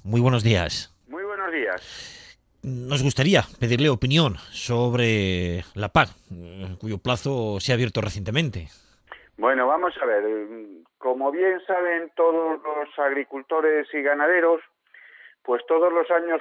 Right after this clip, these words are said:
Speaker 2: por estas fechas, eh, nos enfrentamos el sector a la realización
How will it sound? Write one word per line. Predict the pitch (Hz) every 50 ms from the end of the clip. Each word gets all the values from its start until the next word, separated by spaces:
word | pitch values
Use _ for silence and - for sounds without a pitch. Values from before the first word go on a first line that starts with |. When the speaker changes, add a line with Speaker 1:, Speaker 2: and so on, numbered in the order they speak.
| -
Speaker 2:
por | - 147 143 151
estas | 147 - - 156 151 -
fechas, | - 185 180 - - 170 156 160 165 160 - - - _ _ _ - - - - _ _ -
eh, | 120 120 123 127
nos | 127 127 123
enfrentamos | - 135 123 - 135 127 120 - 156 160 160 165 170 165 160 - -
el | 165 156 151 139 -
sector | 170 151 156 - 170 165 170 175 170 165
a | 156
la | 147 143 131
realización | 131 131 127 131 127 - - 127 127 - 143 143 151 151 160 165